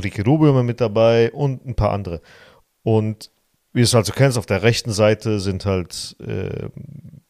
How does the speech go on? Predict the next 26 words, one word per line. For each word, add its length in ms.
die 240
einen 600
Mannschaften, 520
auf 80
der 140
anderen 180
Seite 220
die 100
anderen 240
Mannschaften, 720
die 260
sind 220
im 160
Huddle 320
und 300
besprechen 400
noch 100
ein 60
bisschen 240
was. 160
So, 300
und 260
Jul 300
sieht 280
es 180
halt, 320